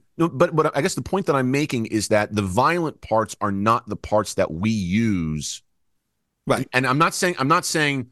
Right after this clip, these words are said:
Speaker 1: violence on the parts of, of, you know, the, the people who were trying to, you know,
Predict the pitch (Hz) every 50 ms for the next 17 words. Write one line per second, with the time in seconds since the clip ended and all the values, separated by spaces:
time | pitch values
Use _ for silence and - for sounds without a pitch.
0 | _ _ - 92 120 131 135 131 131 113 135 123 117 107 - - 120 117 113 107
1 | - - - 107 104 104 101 98 92 - - 107 104 101 101 95 95 87 76 -
2 | _ _ _ - 107 98 87 85 82 85 90 90 87 87 87 85 - - _ _
3 | _ _ - 104 98 90 - 110 101 - 95 87 98 92 87 87 87 - - 101
4 | 95 92 90 85 80 85 82 82 82 82 80 - - 85 85 76 71 69 67